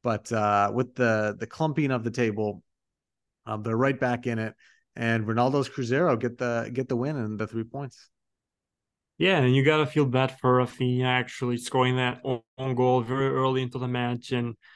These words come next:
Speaker 2: he did not deserve that. Uh, he did not me-, mean to send the ball back in his net, and Cruzeiro on the other side gets the three points, get the win at home. Uh, one goal was all that, that was needed, but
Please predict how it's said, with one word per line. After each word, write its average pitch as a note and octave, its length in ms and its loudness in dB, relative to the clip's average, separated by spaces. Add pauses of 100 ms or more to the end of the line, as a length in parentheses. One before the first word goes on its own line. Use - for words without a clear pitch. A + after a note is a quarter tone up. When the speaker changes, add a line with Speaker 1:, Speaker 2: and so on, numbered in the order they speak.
(120)
Speaker 2:
he D3+ 100 2
did C3+ 160 6
not B2+ 200 4
deserve A#2+ 440 2
that. A#2 360 0
Uh, A2+ 460 -4
he A#2+ 180 -4
did B2 200 4
not C3 160 6
me-, B2+ 240 0 (100)
mean B2+ 400 0
to B2 120 -4
send B2+ 280 -2
the A#2+ 60 -2
ball B2 280 4
back A#2+ 300 -4
in A#2 80 -4
his G#2+ 160 -6
net, A#2 360 0
and A#2 340 0 (280)
Cruzeiro B2 420 2
on C#3+ 60 2
the C3+ 80 2
other C3+ 180 2
side C3+ 480 -2
gets B2 280 -4
the B2 500 2
three C3 180 -4
points, C3 520 -2
get B2 200 -2
the B2 80 0
win A#2+ 200 2
at B2 160 0
home. C#3 420 0
Uh, B2 140 0
one B2 320 2
goal C3 320 4
was A#2+ 160 -2
all B2 280 0
that, B2+ 300 -4
that B2+ 160 0
was B2 160 -2
needed, C3 440 -2
but B2 140 -4